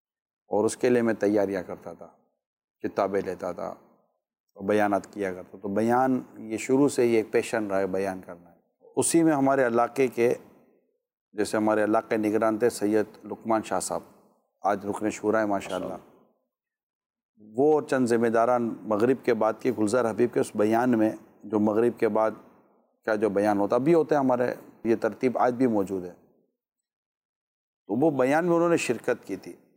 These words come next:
اور شرکت کرنے کے بعد پھر ان میں سے ایک ذمہ دار نے کہا تھا کہ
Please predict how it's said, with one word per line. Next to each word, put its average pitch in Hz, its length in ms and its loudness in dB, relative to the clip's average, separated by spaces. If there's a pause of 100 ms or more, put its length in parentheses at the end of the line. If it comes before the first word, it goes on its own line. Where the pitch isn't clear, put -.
(320)
اور 104 60 -16
شرکت - 460 -4
کرنے 127 240 0
کے 123 140 2
بعد 123 200 0 (180)
پھر 123 240 2
ان 117 60 0
میں 120 160 0
سے 120 100 -2
ایک 110 100 -2
ذمہ 107 220 0
دار 113 220 2
نے 110 140 -6
کہا 107 140 -2
تھا 110 220 -2
کہ 107 200 -6